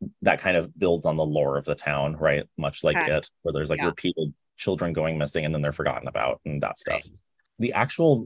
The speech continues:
Speaker 1: wh-, what I'll say to those who, 'cause I was actually one of, like, the whole movie, I was spent concerned that there was gonna be, like, child molestation on screen.
Speaker 2: Right.
Speaker 1: And that, uh, just, like, is a line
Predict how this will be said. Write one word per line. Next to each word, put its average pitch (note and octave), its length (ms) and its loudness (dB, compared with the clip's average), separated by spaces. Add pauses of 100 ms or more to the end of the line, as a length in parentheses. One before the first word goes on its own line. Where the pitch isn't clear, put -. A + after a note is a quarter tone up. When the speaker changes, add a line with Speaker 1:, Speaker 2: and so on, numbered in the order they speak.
Speaker 1:
wh-, - 400 -12
what D3 140 4
I'll D3 120 10
say D3 360 2 (120)
to G#2+ 520 -2 (200)
those G2 360 4
who, F#2 460 2 (340)
'cause B2+ 160 2
I C#3 120 8
was E3+ 140 4
actually G2 280 0
one F#2+ 100 2
of, F2+ 140 -4
like, F2+ 260 -2
the G#2+ 140 4
whole D3 100 8
movie, C3+ 300 8
I F#2+ 140 4
was F#2+ 180 2
spent - 340 0
concerned D#2 600 -2
that E2 160 2 (800)
there F2 120 4
was E2+ 100 2
gonna F2+ 140 0
be, E2 200 2
like, C#2+ 220 0 (140)
child E2+ 280 2
molestation D2+ 520 0
on A1+ 120 -6
screen. - 380 -6 (180)
Speaker 2:
Right. G2+ 380 -2 (200)
Speaker 1:
And D#2+ 340 0
that, F2+ 360 6 (200)
uh, D#2+ 280 4 (600)
just, - 320 -2
like, C#2+ 260 0 (220)
is G#2+ 120 4
a A2+ 60 8
line F2+ 540 4